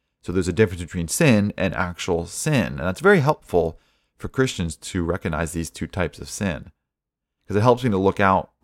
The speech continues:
eh, for, okay, what are the things that I'm willingly doing knowing that I shouldn't do? What, what's Lucas Curcio willingly committing? What am I willingly committing? What, what types of sin do I know I shouldn't be doing and I'm doing?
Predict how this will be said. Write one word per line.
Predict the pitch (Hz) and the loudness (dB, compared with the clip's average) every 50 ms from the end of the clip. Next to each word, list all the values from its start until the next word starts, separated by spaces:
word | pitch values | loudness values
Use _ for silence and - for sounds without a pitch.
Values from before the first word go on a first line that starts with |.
| - _ _ _ - | -20 _ _ _ -6
eh, | 92 90 85 - - | -4 -4 -4 -6 -8
for, | _ _ - 92 87 85 82 85 82 - _ _ _ _ - _ _ _ _ | _ _ 0 2 4 4 4 2 0 -4 _ _ _ _ -20 _ _ _ _
okay, | - 117 | -4 -2
what | 110 120 202 | 4 4 4
are | 247 220 | 6 6
the | 185 143 | 4 2
things | - - 147 131 123 120 113 90 | 4 2 0 2 2 2 2 4
that | 101 90 - - | 4 2 2 2
I'm | - 101 98 98 95 95 95 | 2 2 2 2 2 0 2
willingly | 98 101 101 101 98 92 92 87 | 2 2 2 2 0 0 -2 -4
doing | 78 78 92 90 87 82 85 | -2 -2 -2 -2 0 -2 -2
knowing | 85 87 87 90 82 | 0 0 0 -2 -2
that | 80 - | -4 -6
I | 80 | -6
shouldn't | 82 - - 85 71 69 71 | -6 -6 -8 -8 -8 -6 -2
do? | 87 85 76 71 71 73 - - _ _ _ _ _ _ | -2 0 0 0 -2 -4 -8 -14 _ _ _ _ _ _
What, | 131 180 202 | 0 2 2
what's | 165 127 127 165 202 - | 2 2 4 2 2 2
Lucas | 120 117 117 123 120 - 113 - | 2 4 4 4 4 2 0 0
Curcio | - - 110 104 98 - - 87 85 82 | -2 0 2 2 2 2 0 0 0 0
willingly | 85 90 98 98 98 95 92 90 87 82 | 0 0 2 2 2 0 -2 -4 -4 -6
committing? | - - 87 82 87 87 82 71 - - 80 - _ _ _ _ _ _ _ _ _ _ _ _ _ _ _ _ _ _ _ _ _ _ _ _ _ _ _ _ _ _ _ | -6 -8 -4 -2 -2 -2 -2 -4 -8 -12 -16 -18 _ _ _ _ _ _ _ _ _ _ _ _ _ _ _ _ _ _ _ _ _ _ _ _ _ _ _ _ _ _ _
What | 95 113 147 | 4 4 6
am | 180 | 6
I | 170 | 6
willingly | 139 117 123 123 127 120 110 104 98 | 6 6 6 6 4 4 2 0 0
committing? | - - 98 90 92 85 80 76 82 | -2 -4 -2 0 0 0 -2 -2 0
What, | 90 110 127 - - | 0 0 0 -2 -6
what | 90 85 107 120 - | -2 -2 -2 0 0
types | 156 156 - - | -2 -2 -2 -4
of | 98 | -8
sin | - - - 107 98 92 | -6 -4 -2 -2 0 0
do | 90 87 | 0 0
I | 82 | 0
know | 82 87 98 98 | 0 -2 0 0
I | 98 90 | 0 -2
shouldn't | - - 98 87 | -2 -4 -4 -4
be | 87 82 | -4 -6
doing | 78 - 78 69 69 76 76 | -6 -6 -6 -6 -8 -8 -6
and | 78 82 | -6 -6
I'm | 80 80 | -2 -2
doing? | 147 180 170 110 58 - 87 | 0 0 0 -2 -2 -4 -10